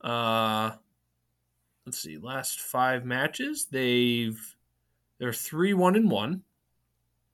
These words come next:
Some good wins here and there. Bad news is they are in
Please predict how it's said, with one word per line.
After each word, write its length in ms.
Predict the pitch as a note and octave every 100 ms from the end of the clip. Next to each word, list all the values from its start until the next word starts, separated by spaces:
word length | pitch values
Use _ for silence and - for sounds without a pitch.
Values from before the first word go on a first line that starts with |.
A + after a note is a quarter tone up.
| _ _ _ _ _ _ _ _ _ _ _
Some 260 | - A#2 A2
good 160 | D3
wins 360 | F#3 C#3 C#3+ D3+
here 160 | A#2+ C#3+
and 100 | D3
there. 380 | A2+ B2 D3 _ _ -
Bad 260 | C#3 F3
news 260 | E3+ C3 A#2+
is 300 | A2+ B2+ -
they 220 | B2 B2
are 400 | A#2+ B2 A#2 A#2
in 640 | - B2 A#2 A#2 A2+ A2